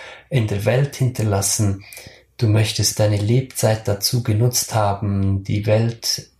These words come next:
zum Besseren zu verändern. Und du hast dich deshalb auf den Weg gemacht zu deiner inneren Wahrheit, hast Ja gesagt zu deiner Entwicklung,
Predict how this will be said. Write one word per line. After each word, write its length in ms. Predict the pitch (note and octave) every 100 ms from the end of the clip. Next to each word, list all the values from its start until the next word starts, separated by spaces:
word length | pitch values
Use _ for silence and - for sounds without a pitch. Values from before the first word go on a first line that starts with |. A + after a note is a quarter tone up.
| - C3+
zum 220 | - A2
Besseren 640 | D3 - - C#3 G#2+ G2
zu 140 | - G#2+
verändern. 680 | G2+ F#2+ G#2+ A2 F#2+ G2 - - _ - - - - _ _ _ - - -
Und 760 | G#2+ G#2 G#2 G2+ G2 - -
du 140 | G#2+ G#2+
hast 320 | A2 G#2+ -
dich 320 | G#2+ G#2+ -
deshalb 400 | G2 G2 F#2+ E2+
auf 220 | F2 -
den 140 | G2 G2+
Weg 200 | G#2+ G#2+
gemacht 400 | G#2 G2 - -
zu 120 | -
deiner 340 | F2 F2 -
inneren 480 | A#2+ G#2 G2+ F#2 F2+
Wahrheit, 760 | F2 F#2+ G2 G2 F#2 F#2+ - F#2+
hast 320 | F#2 - -
Ja 240 | F2+ G#2+
gesagt 540 | G#2+ G#2 A2 G2+ - -
zu 100 | G#2+
deiner 300 | F#2 F2+ -
Entwicklung, 760 | G2 G2 A2+ G#2+ - G#2+ G#2+